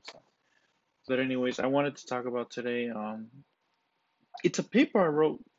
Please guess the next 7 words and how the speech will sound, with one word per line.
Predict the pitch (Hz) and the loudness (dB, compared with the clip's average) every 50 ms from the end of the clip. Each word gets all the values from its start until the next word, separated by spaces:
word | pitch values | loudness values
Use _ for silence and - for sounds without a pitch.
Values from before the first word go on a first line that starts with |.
| _ _ | _ _
a | 139 | -8
long, | 127 127 131 139 151 165 175 180 180 175 170 160 147 139 135 131 127 123 | -6 -4 -2 0 0 2 2 0 0 0 0 0 0 -2 -2 -2 -4 -6
long | 120 120 123 135 143 147 143 139 127 123 120 120 - | -6 -4 0 0 0 2 0 -2 -2 -4 -6 -10 -14
time | - - 131 131 131 127 | -10 -8 -6 -6 -6 -6
ago, | 123 113 - 117 117 120 120 - _ _ _ _ _ _ _ _ _ _ - | -8 -6 -6 -8 -8 -8 -10 -12 _ _ _ _ _ _ _ _ _ _ -4
maybe, | 131 131 131 | 0 0 2
like, | 127 127 123 113 | 2 2 0 0